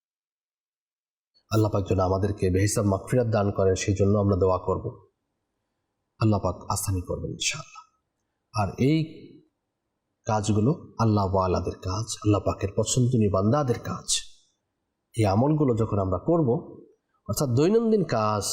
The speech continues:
সকল অবস্থায় প্রত্যেকটা জিনিসের মধ্যে আল্লাহ ওয়ালাদের পদাঙ্ক যখন অনুসরণ করব, আল্লাহ পাকের পছন্দনীয় বান্দাদের পদাঙ্ক, তো তারা কিভাবে করেছেন? তো জ্বর হয়েছে আল্লাহ ওয়ালাদের, তো তারা কি করেছেন?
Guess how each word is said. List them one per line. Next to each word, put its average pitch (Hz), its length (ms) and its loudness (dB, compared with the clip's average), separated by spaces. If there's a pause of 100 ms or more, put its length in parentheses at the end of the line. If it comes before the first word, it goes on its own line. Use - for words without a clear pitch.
(180)
সকল 175 360 0
অবস্থায় 101 720 0 (220)
প্রত্যেকটা 196 640 -2 (160)
জিনিসের 113 400 2
মধ্যে 95 580 0 (380)
আল্লাহ 139 400 2
ওয়ালাদের 180 480 2
পদাঙ্ক 135 460 2
যখন 113 180 0
অনুসরণ 107 440 2
করব, 117 480 0
আল্লাহ 147 240 4
পাকের 185 340 -2 (100)
পছন্দনীয় 190 580 2
বান্দাদের 139 440 2 (480)
পদাঙ্ক, 135 340 2 (640)
তো 104 140 -6
তারা 156 180 0
কিভাবে 190 400 2
করেছেন? 110 400 0 (460)
তো 110 80 0
জ্বর 131 260 2
হয়েছে 147 360 0
আল্লাহ 120 380 2
ওয়ালাদের, 113 400 0
তো - 160 -8
তারা 156 220 0
কি 151 180 -6
করেছেন? - 400 -2